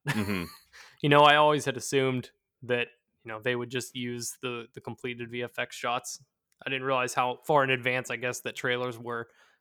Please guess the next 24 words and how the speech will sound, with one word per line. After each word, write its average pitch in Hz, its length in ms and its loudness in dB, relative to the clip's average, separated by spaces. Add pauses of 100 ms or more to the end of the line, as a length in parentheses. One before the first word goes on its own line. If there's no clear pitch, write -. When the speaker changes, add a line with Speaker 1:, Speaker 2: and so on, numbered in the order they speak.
Speaker 2:
actually 117 380 0
created. 117 520 -4 (1000)
Speaker 1:
Yeah, 98 360 2
I 104 80 -4
mean, 101 220 -2
there's 104 220 -2
stuff 101 240 -2
that's - 200 -10
cut - 240 -4
together, 90 340 -4
and 90 100 -10
then 87 220 -12
the 87 60 -16
V-, 87 320 -12
the 87 240 -8 (260)
trailer 87 320 -4
house 87 240 -4
will 85 80 -10
throw 87 200 -6
the 87 80 -6
V 85 180 -6
F 85 180 -8
X 87 240 -4
in, 85 300 -8